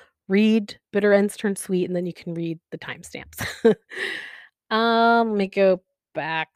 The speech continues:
to the next one called Fingertips Putting on a Show by Cherry Larry on A O three and B Lou on Tumblr, rated explicit and two thousand words. The summary says, "Harry just wants a relaxing self-love session in the bathtub when she gets interrupted by a knock on her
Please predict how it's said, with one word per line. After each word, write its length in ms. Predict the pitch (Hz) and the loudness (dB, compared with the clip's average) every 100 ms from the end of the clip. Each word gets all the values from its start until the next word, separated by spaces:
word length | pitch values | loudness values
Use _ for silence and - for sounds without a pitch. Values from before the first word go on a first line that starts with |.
| - | -16
to 560 | - - 160 160 156 | -12 -8 -4 -2 -2
the 100 | 156 | 0
next 260 | 175 262 - | 0 0 2
one 160 | 262 247 | 2 2
called 440 | - 202 190 180 | 2 4 4 2
Fingertips 600 | 285 302 320 - 277 - | -2 -2 -2 -2 -4 -6
Putting 340 | - 220 208 | -4 -2 0
on 140 | 185 160 | -2 -4
a 40 | |
Show 400 | - - 226 226 | -6 2 4 4
by 160 | 214 190 | 4 0
Cherry 400 | - 180 175 175 | 0 0 2 2
Larry 400 | 170 170 165 170 | 4 4 2 0
on 200 | 170 160 | -6 -12
A 140 | 156 | -12
O 60 | 160 - | -12 -6
three 340 | 233 247 247 - - - - - | -2 2 0 -2 -10 -20 -10 0
and 220 | 180 165 | 0 2
B 200 | 208 220 | 4 4
Lou 320 | 214 220 220 | 6 6 6
on 160 | 180 170 | 4 0
Tumblr, 600 | - 247 233 233 233 220 | -2 -2 2 2 2 2
rated 300 | 185 190 175 | 0 0 0
explicit 600 | - - - 269 - 240 - | -4 -14 -4 -2 0 -2 -2
and 100 | 202 | -4
two 160 | - | -4
thousand 460 | 196 180 170 - 160 | 0 0 0 -2 -10
words. 500 | 147 135 151 - - _ - - _ _ | -8 -10 -12 -16 -20 _ -20 -20 _ _
The 60 | 220 | -2
summary 360 | 226 254 339 | 0 4 4
says, 440 | 359 202 190 190 - | 4 4 4 4 0
"Harry 360 | - 220 262 | 0 2 4
just 220 | 269 285 202 | 2 -2 0
wants 260 | 185 175 | 0 0
a 60 | 190 | 0
relaxing 600 | 190 180 160 - - 214 | 2 2 0 0 -2 -2
self-love 520 | - 175 226 214 240 226 | 0 -2 0 2 0 0
session 400 | 220 208 - 196 | -2 -2 -2 -4
in 120 | 175 | -2
the 60 | |
bathtub 500 | 180 214 220 - 202 190 | 2 2 0 0 2 2
when 140 | 175 | -2
she 160 | - 156 | -4 -4
gets 200 | 156 - | -6 -4
interrupted 560 | 214 - 208 175 180 180 | -6 -2 -2 -2 -4 -2
by 100 | 175 | -2
a 100 | 165 | -2
knock 280 | 151 156 151 | -4 -6 -8
on 80 | 147 | -10
her 140 | 147 | -12